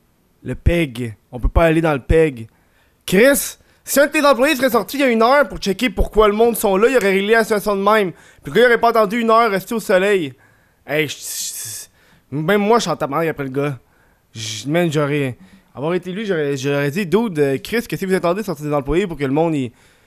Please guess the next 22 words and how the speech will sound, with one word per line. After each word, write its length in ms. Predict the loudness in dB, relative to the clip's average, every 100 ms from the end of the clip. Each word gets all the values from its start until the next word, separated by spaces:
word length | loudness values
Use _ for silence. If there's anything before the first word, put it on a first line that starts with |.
| _ -16
il 60 | 0
parle, 300 | 2 2 0
vous 160 | -6 -4
êtes 120 | -4
ici 100 | -6
pourquoi, 400 | -8 0 0 2
vous 80 | -2
êtes 80 | -10
ici 100 | -12
pourquoi, 360 | -8 0 0
vous 80 | -2
êtes 80 | -8
ici 100 | -14
pourquoi ? » 380 | -14 -2 0 0
Juste 180 | -2
pour 160 | -10 -12 _
savoir, 760 | -4 0 0 2 4 4 2 -2
genre, 160 | -8 -14 -20 _
pour 160 | -6 -6
filtrer. 600 | -6 -8 -8 -6 -4 -4 _ _ _ _ _ _ _ _
Pff, 760 | _ -20 -20 -20 -18 -12 -10 -10
bref. 500 | -6 -4 -4 -8